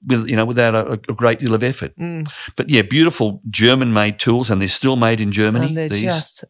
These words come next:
Speaker 1: uh, and they're
Speaker 2: incredible.
Speaker 1: just
Speaker 2: Do
Speaker 1: absolutely
Speaker 2: check them out.
Speaker 1: sensational.
Speaker 2: They're fantastic. Now, 'cause you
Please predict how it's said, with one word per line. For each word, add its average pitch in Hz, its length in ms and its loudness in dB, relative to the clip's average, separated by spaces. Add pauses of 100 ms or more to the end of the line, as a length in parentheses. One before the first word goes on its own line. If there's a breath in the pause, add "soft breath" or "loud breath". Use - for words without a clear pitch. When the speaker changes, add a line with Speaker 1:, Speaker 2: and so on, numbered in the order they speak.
(100)
Speaker 1:
uh, 104 40 -12
and 104 120 -8
they're 104 80 -2
Speaker 2:
incredible. 156 340 -2
Speaker 1:
just 156 140 0
Speaker 2:
Do 117 60 2
Speaker 1:
absolutely 180 260 0 (100)
Speaker 2:
check 170 140 2
them - 120 -2
out. 160 40 0
Speaker 1:
sensational. 147 420 -2
Speaker 2:
They're 156 100 -4
fantastic. 160 380 -4 (280 loud breath)
Now, 208 120 2
'cause 208 180 0
you 226 120 0